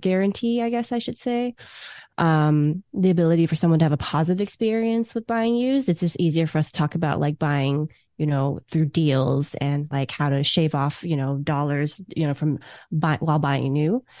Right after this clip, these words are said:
Um, so that's one thing. Uh, another is that, uh, I don't know if all areas have this, but I know at least in California, one of the things that they started doing was that they built in a recycling fee into the cost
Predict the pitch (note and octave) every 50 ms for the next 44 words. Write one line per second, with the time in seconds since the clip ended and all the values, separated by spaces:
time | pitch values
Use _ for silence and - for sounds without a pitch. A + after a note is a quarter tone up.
0 | - - - - - - - _ - C#3+ C#3+ C#3 C#3 C#3 C#3 C#3 C#3 C#3 D#3 -
1 | - _ _ _ _ _ _ _ _ _ - - F3+ F3+ F#3 - - F3 D#3+ D#3+
2 | E3 D#3+ - D#3 D#3 D#3 D#3+ F3+ G3 - _ _ - - - - _ _ _ -
3 | E3 E3 - - D#3+ E3+ E3+ E3 E3+ G3+ G3+ G#3 A3 A#3 A#3+ A#3+ - - - F3+
4 | E3+ E3+ D#3+ - - F3 D#3 D3+ D3 C#3+ - - - - _ - - - - -
5 | G3 B3 D4 D#4 E4+ E4 D4+ - - - _ _ _ _ D#3 D#3+ E3 F3+ G3+ -
6 | - A#3 B3 B3 C4 C4 B3+ - - B3+ C4 C4 B3+ C#4 C#4+ C#4 - - A3+ G#3+
7 | G#3+ A#3 C4+ D4+ D4 C#4+ C#4+ - - A#3+ A3+ - - F#3+ F#3 F#3 F3+ - - E3+
8 | E3+ F3 G3 G#3+ A#3 A#3+ B3 B3 - - - F#3+ G3 F#3+ F#3+ F#3+ F#3+ G3 F#3+ -
9 | - F3 E3 - E3+ E3 D#3+ - F3 E3 F3 F3+ - F3 F3+ F#3 F3+ E3+ E3 -
10 | E3 - - E3 E3 D3+ - D#3+ D#3 F3 - - E3+ F3 F3+ F3+ E3 D3+ D#3 D3
11 | - - C#3 - - F3+ F#3+ G3 - - A#3 A#3 A#3+ A#3 - - D#3 D#3+ F3+ -
12 | G3+ F#3+ E3+ - - - D3+ C#3+ G3+ G#3+ - - - - - -